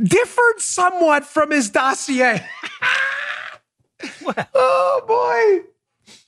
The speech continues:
Speaker 1: Differed somewhat. Yeah, like, the source told him it was a peanut butter and jelly sandwich and it was actually roast beef. It differed somewhat, somewhat. The texture was somewhat similar. <laughs> Oh,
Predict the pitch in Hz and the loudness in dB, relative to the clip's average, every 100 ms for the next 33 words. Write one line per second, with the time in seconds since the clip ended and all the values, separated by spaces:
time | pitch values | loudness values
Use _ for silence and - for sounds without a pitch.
0 | _ _ - 415 453 480 453 440 - 427 | _ _ -2 0 2 4 4 2 -2 0
1 | 415 403 392 311 - _ _ _ _ _ | 2 2 2 -2 -8 _ _ _ _ _
2 | _ _ 214 285 254 226 202 254 196 - | _ _ 2 4 2 0 2 -2 0 2
3 | 277 254 - 277 240 240 196 208 247 247 | 2 2 0 0 0 0 0 2 2 2
4 | 247 226 202 202 240 202 - 160 151 170 | 2 2 2 2 0 0 0 0 0 -2
5 | 196 185 202 190 - 160 170 190 - 131 | 0 0 2 0 0 2 2 2 -2 -2
6 | 139 - 453 440 - 381 294 196 95 - | 0 0 2 0 2 0 0 -4 -6 -2
7 | 269 127 - _ _ _ 359 359 480 - | -2 -2 -10 _ _ _ -2 0 -2 -2
8 | - 269 226 - 233 185 175 - 165 127 | -2 2 2 2 0 0 -2 0 -4 -4
9 | 85 _ _ _ - _ _ _ _ _ | -10 _ _ _ -20 _ _ _ _ _
10 | _ _ _ _ _ _ _ _ _ _ | _ _ _ _ _ _ _ _ _ _
11 | - - _ - _ - _ 302 _ 320 | -18 -18 _ -14 _ -18 _ -20 _ -20
12 | - _ _ _ - _ - 123 113 104 | -20 _ _ _ -20 _ -14 -10 -8 -8
13 | 95 | -10